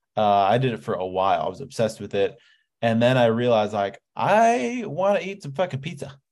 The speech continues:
<laughs> I want some bread. Like, this sucks. It was the best I've ever felt, Spencer. Literally, it was the healthiest and best I've ever felt in my entire life.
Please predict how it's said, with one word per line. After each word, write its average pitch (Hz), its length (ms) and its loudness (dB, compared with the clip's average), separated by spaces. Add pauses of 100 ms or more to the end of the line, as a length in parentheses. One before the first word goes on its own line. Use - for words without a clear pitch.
(400)
<laughs> - 480 -14
I 233 420 4
want 254 520 6
some 175 220 2
bread. 160 460 8 (380)
Like, 165 420 2 (200)
this 214 340 2
sucks. 160 640 -2 (300)
It 180 80 -4
was 180 160 -6
the 143 100 -6
best 147 320 2
I've 151 100 0
ever 120 220 -4
felt, 98 220 -6
Spencer. - 360 -16
Literally, 143 600 2 (320)
it 127 80 -2
was 120 240 -2
the 110 160 -4
healthiest 143 640 -4
and 104 240 -14
best 110 280 -4
I've 87 160 -10 (100)
ever 110 180 -4
felt 98 200 -10
in 95 60 -14
my 87 120 -8
entire 95 340 -12
life. - 240 -12